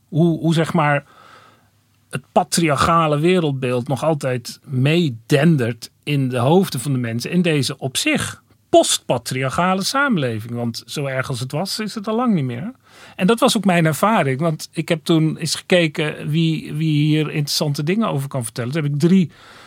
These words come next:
toevallig vrouwelijke antropologen gebeld. Die reageerden allemaal op dezelfde manier.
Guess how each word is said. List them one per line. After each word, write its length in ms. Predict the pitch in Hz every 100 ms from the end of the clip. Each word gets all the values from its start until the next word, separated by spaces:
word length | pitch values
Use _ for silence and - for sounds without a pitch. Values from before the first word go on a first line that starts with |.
| - _
toevallig 720 | 143 - 196 330 240 95 85
vrouwelijke 760 | - 151 147 139 127 131 131
antropologen 800 | - 147 143 - 143 165 196 -
gebeld. 540 | - 127 107 127 226 - _ _ _ _
Die 180 | - 147
reageerden 480 | 151 143 - 127 - _
allemaal 400 | _ 233 302 277
op 100 | 262 -
dezelfde 420 | 170 202 190 175
manier. 460 | 180 175 185 240